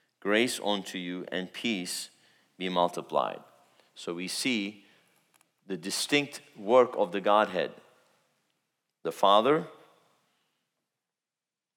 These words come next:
foreknowledge of God the Father. We are elect according to the foreknowledge of God the Father. That means we have been elected to become his children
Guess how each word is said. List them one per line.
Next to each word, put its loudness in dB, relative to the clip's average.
foreknowledge 4
of -6
God 6
the 0
Father. 0
We -4
are 0
elect 0
according -2
to -6
the -6
foreknowledge 0
of -8
God 2
the -6
Father. -2
That -4
means -8
we -8
have -4
been -8
elected 0
to -14
become -2
his -8
children -6